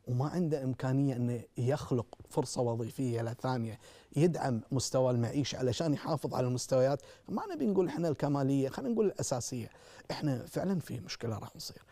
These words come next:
لذلك نجد أن أصحاب الدخول الثابتة دائمًا، الحكومة دائمًا وأبدًا تتدخل لرفع مستوى المعيشي لما يصير هناك فعليًا. لكن طبعًا لما يكون في حالة استمرارية مثل الوضع الحالي،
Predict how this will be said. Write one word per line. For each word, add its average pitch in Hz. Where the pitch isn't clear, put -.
لذلك 135
نجد 139
أن 123
أصحاب 147
الدخول 127
الثابتة 131
دائمًا، 123
الحكومة 120
دائمًا 117
وأبدًا 131
تتدخل 139
لرفع 131
مستوى 151
المعيشي 147
لما 131
يصير 135
هناك 131
فعليًا. 135
لكن 247
طبعًا 190
لما 190
يكون 233
في 190
حالة 208
استمرارية 143
مثل 120
الوضع 123
الحالي، 117